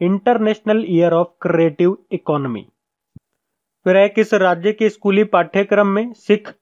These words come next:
गुरुओं के इतिहास को शामिल किया जाएगा? तो आंसर होगा उत्तर प्रदेश।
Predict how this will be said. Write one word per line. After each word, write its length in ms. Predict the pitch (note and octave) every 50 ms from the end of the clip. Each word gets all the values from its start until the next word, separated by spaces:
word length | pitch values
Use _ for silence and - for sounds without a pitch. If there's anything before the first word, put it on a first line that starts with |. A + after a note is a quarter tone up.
| -
गुरुओं 420 | D#3 D3 F3 F3 F#3 F#3+ G3+ G#3+ G#3
के 160 | G#3 A3 G3+
इतिहास 520 | G3 G3 - F3+ D#3+ D#3+ E3 E3+ F#3 F#3
को 180 | - - F#3+ F#3
शामिल 400 | - - F3 D#3+ D#3+ F3 F#3 F#3
किया 260 | - F3+ E3+ E3 E3
जाएगा? 480 | D3 D#3+ E3 D#3+ D#3+ D#3+ D3+ E3 E3+ E3+
तो 120 | E3 F#3
आंसर 320 | E3+ D#3 D3+ C#3+ - E3
होगा 200 | D3+ C#3+ C#3+ D#3+
उत्तर 240 | D#3 D3+ D3 - E3
प्रदेश। 560 | D3+ - D3 C#3+ D#3+ F#3 F3+ C#3 A2+ - _